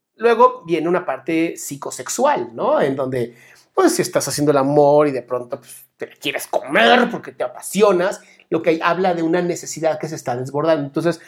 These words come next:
también hay parejas que se muerden porque la pasión es tal que necesitan explotar en esta necesidad desbordante que es, mm, morder, tener. Como también es tener, tiene mucho que ver también con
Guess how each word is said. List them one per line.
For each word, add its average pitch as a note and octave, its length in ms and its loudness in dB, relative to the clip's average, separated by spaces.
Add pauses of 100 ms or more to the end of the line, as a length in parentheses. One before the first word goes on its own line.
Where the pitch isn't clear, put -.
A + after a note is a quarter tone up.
(220)
también F3 400 4
hay D#3+ 140 2
parejas E3+ 420 0
que E3 120 -8
se F3 120 -4
muerden E3 440 2
porque C#3 220 -8
la C#3 160 -4
pasión E3 340 0
es - 240 -4
tal F3 400 2 (300)
que E3 100 -2
necesitan D#3+ 460 -2
explotar E3 960 -2
en D#3 200 -2
esta E3+ 240 -2
necesidad D#3+ 580 0
desbordante F3 920 0
que D#3 280 4
es, - 260 -6 (140)
mm, D#3+ 260 2 (280)
morder, B2+ 320 -4 (280)
tener. C3 280 -4 (840)
Como D#3 240 0
también E3 280 2
es - 300 -6
tener, F3+ 560 -2 (420)
tiene D3 200 -4
mucho F#3 360 2
que F3 80 0
ver E3 140 2
también E3 400 2
con E3 320 0